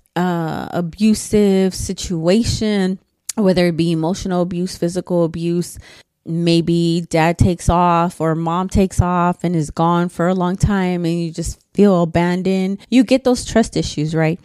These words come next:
And it's not necessarily that they're abandoning you, but maybe there was just too much conflict in the home and one of them had to leave.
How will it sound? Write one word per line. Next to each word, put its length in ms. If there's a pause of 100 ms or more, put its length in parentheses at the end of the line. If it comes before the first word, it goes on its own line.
And 140
it's 160
not 140
necessarily 560
that 280
they're 220
abandoning 560
you, 340
but 200
maybe 360
there 200
was 180
just 180
too 140
much 220
conflict 420
in 100
the 120
home 320
and 200
one 160
of 120
them 100
had 240
to 120
leave. 400